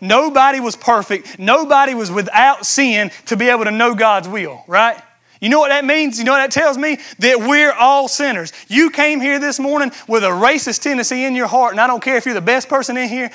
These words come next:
I don't care if you're the worst person in here. I don't care if you've been saved for ten years or ten minutes. You came in here with sin in your heart, right? And so I want you to see that this morning. So this is bad news, guys. This isn't good news. If we're all sinful, if the heart of the problem of racism is the problem of the heart,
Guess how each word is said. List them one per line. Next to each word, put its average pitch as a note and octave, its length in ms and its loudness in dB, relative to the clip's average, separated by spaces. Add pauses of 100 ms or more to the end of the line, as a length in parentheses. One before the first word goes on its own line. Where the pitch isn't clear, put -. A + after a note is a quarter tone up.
(160)
I G3 80 0
don't G#3+ 160 0
care A3+ 160 -2
if A3 60 -4
you're B3 80 -6
the A3 80 -6
worst B3 260 -2
person A#3+ 280 -6
in A#3 100 -6
here. A#3 220 -8 (180)
I F#3+ 80 2
don't G#3+ 160 -2
care A#3 100 0
if A3 60 -2
you've G#3+ 100 -6
been G#3 140 -6
saved A#3+ 240 -4
for G3 80 -14
ten C4 320 -6
years C4 300 -4 (160)
or F#3 100 -4
ten A#3+ 320 -6
minutes. F3 420 -14 (280)
You A#3 240 -6
came B3+ 260 -4
in A#3+ 100 -4
here G#3 220 -6
with F#3 140 -10
sin A3+ 260 -4
in G#3 100 -6
your F#3+ 140 -10
heart, C3 320 -16
right? F3+ 320 -4 (460)
And G3+ 120 0
so B3 120 4
I A#3 80 6
want C#4+ 280 0
you C#4+ 60 2
to A3 80 -2
see D4 240 0
that G#3+ 180 2
this G3+ 160 -4
morning. F#3+ 280 -6 (140)
So A#3 140 2
this D4+ 200 0
is A3+ 100 -4
bad A#3+ 260 2
news, G#3+ 320 -6
guys. E3+ 360 0 (180)
This D4 220 0
isn't G#3 180 -4
good A3+ 160 -2
news. A3 280 -4
If E3+ 120 -6
we're C#4+ 320 0
all C4+ 360 2
sinful, A3+ 520 -10 (160)
if G3+ 160 -2
the G3 80 -2
heart D4+ 300 2
of A#3+ 80 -10
the G3+ 60 -8
problem C#4 420 0
of G#3 100 -8
racism A3+ 460 -2
is F3+ 80 -4
the E3 100 -8
problem C4 420 -2
of F3 120 -8
the G3 160 -4
heart, B3 340 2